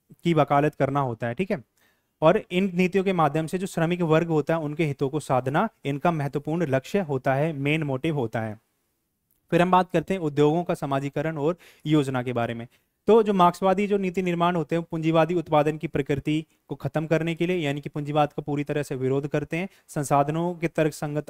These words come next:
आवंटन के लिए, यानी कि समाज में सभी को सही तरीके से, एक न्यायपूर्ण तरीके से संसाधन सभी को प्राप्त होने चाहिए, जिससे कि समाज में जो ऊंच नीच है, जो भेदभाव है वो खत्म हो जाए, अमीरी गरीबी का जो अंतर है वो खत्म हो जाए, और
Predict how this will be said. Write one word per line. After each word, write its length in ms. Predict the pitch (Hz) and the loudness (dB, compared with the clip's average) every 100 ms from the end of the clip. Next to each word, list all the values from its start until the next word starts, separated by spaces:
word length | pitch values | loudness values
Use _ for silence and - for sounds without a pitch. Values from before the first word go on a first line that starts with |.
| 127 | -2
आवंटन 420 | 127 135 143 156 | -2 -2 -6 -4
के 120 | 160 | -2
लिए, 260 | 160 175 147 | -2 -2 -4
यानी 180 | 135 | -6
कि 60 | 139 | -8
समाज 360 | - 139 139 151 | -8 -2 -2 -2
में 100 | 156 | -4
सभी 280 | 139 143 | -2 0
को 240 | 143 160 214 - - - - _ _ _ _ | 0 0 -2 -10 -20 -20 -20 _ _ _ _
सही 240 | - 196 208 | 2 4 4
तरीके 400 | 202 202 196 185 | 2 2 0 0
से, 120 | 202 | 0
एक 200 | 190 165 | -2 0
न्यायपूर्ण 440 | 151 151 156 165 | 2 2 2 -4
तरीके 320 | 160 143 139 | 0 -2 -2
से 160 | 135 175 | -2 -4
संसाधन 460 | - 135 135 131 165 | -6 -4 -2 -2 -4
सभी 240 | 139 135 | -6 -4
को 120 | 151 | -6
प्राप्त 320 | 143 131 135 | 0 0 0
होने 160 | 135 131 | -4 -6
चाहिए, 240 | - 143 | -6 -6
जिससे 300 | 147 135 - | -6 -6 -6
कि 200 | 127 170 196 _ _ | -4 -4 -6 _ _
समाज 380 | - 151 160 185 | -4 4 6 6
में 120 | 196 | 2
जो 120 | 190 196 | -4 -4
ऊंच 220 | 160 165 | -6 -4
नीच 300 | 175 180 - | -6 -6 -6
है, 120 | 151 | -4
जो 100 | 151 | -4
भेदभाव 580 | 143 120 151 156 151 147 | -4 -2 0 2 4 2
है 80 | 143 | 0
वो 100 | 135 | -4
खत्म 300 | - 131 135 | -6 -6 -4
हो 120 | 123 | -4
जाए, 160 | 117 127 | -4 -4
अमीरी 340 | 131 147 156 | -2 0 2
गरीबी 340 | 160 151 151 151 | 2 2 2 0
का 120 | 156 | -2
जो 140 | 147 | -2
अंतर 300 | 143 131 135 | -4 -4 -4
है 60 | 135 | -2
वो 100 | 139 | -4
खत्म 300 | 135 123 143 | -6 -6 -4
हो 120 | 127 | -4
जाए, 240 | 117 113 113 - - - | -2 -4 -6 -18 -4 6
और 240 | 185 247 | 6 6